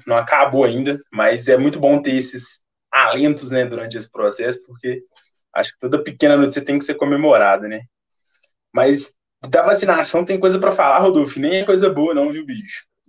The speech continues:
É, a gente ficou sabendo essa semana que um grupo de empresários do setor de transportes aqui de Minas Gerais,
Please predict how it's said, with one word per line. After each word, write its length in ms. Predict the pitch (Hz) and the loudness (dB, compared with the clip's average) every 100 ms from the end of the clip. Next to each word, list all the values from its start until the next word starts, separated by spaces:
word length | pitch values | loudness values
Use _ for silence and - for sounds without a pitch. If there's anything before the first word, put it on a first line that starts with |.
| - | -6
É, 360 | 107 104 104 | -4 -2 -4
a 60 | 107 | -6
gente 560 | 117 117 147 143 117 104 _ | -10 -12 -8 -6 -8 -14 _
ficou 180 | - 135 | -8 -2
sabendo 320 | 139 131 135 | 2 2 2
essa 120 | 135 | -2
semana 500 | - 139 123 127 156 - _ _ _ _ - | -4 -4 -2 0 -2 -6 _ _ _ _ -8
que 80 | |
um 60 | 135 | -4
grupo 220 | 135 143 | -2 -4
de 140 | 143 160 | -4 -2
empresários 560 | 170 160 127 117 135 | 0 2 4 4 2
do 60 | - | -2
setor 260 | 127 123 | -2 -2
de 80 | 123 | -4
transportes 520 | - 117 117 110 117 | -6 -8 -6 -6 -4
aqui 100 | 113 | -6
de 80 | 110 | -12
Minas 180 | 113 110 | -10 -4
Gerais, 420 | 110 104 104 139 | 2 4 4 0